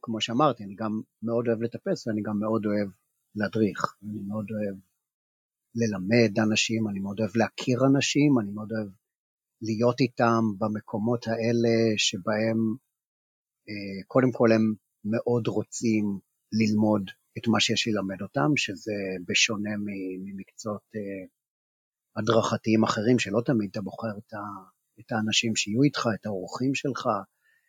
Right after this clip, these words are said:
לא תמיד בכלל מעניין אותם מה שאתה רוצה ללמד אותם.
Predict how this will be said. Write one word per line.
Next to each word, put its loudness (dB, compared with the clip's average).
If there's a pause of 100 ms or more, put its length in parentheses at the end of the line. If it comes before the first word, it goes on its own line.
(240)
לא 2
תמיד 0
בכלל 0
מעניין -2
אותם -4
מה 0
שאתה -6
רוצה -6
ללמד 0
אותם. 0